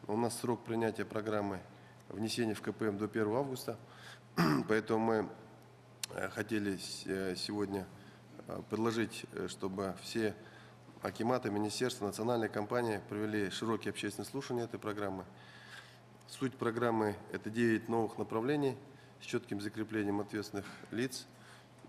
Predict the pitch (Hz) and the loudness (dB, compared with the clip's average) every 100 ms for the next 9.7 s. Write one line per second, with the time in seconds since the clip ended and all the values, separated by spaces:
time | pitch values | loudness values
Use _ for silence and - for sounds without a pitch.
0 | - 101 107 107 98 - - 107 113 120 | 0 4 6 4 2 -10 -4 -2 2 2
1 | 107 110 113 113 104 104 107 113 - 139 | 4 2 0 -2 0 0 2 2 2 0
2 | 139 120 - - - - - - - - | 0 -4 -10 -20 -20 -20 -20 -20 -20 -20
3 | - - 107 107 101 123 120 113 113 107 | -16 -2 2 4 4 4 4 6 4 4
4 | 113 120 156 120 113 117 117 117 101 - | 2 2 0 0 0 2 2 0 -6 0
5 | 113 107 113 131 139 113 110 113 113 110 | 0 0 -2 -4 0 0 0 0 2 4
6 | 104 - - - - - 95 107 113 104 | 2 0 -12 -20 -20 -10 -4 0 0 2
7 | 117 104 95 87 - 107 113 113 110 113 | 2 4 2 -2 -6 0 4 4 4 2
8 | 120 156 135 110 120 - 123 113 123 - | 2 0 0 0 -4 2 0 0 -4 -2
9 | 107 104 107 113 107 104 98 | -2 -2 -4 -4 -4 -4 -4